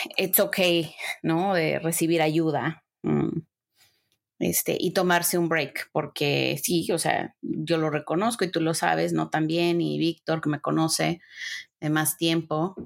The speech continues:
este, que ta-, que yo no paro, o sea, no paro, todo el tiempo estoy, estoy activa de aquí para allá y, y que ahora vamos a hacer esto y que ahora aquello y que no sé qué y, y bueno,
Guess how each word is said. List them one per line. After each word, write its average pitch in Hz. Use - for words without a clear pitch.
este, 147
que -
ta-, -
que 156
yo 165
no 180
paro, 202
o -
sea, -
no 165
paro, 165
todo 170
el 165
tiempo 170
estoy, 151
estoy 175
activa 170
de 165
aquí 165
para 170
allá 196
y, 160
y 160
que 170
ahora 165
vamos 156
a -
hacer -
esto 226
y 185
que -
ahora -
aquello 226
y 185
que -
no 160
sé -
qué 226
y, 180
y 226
bueno, 247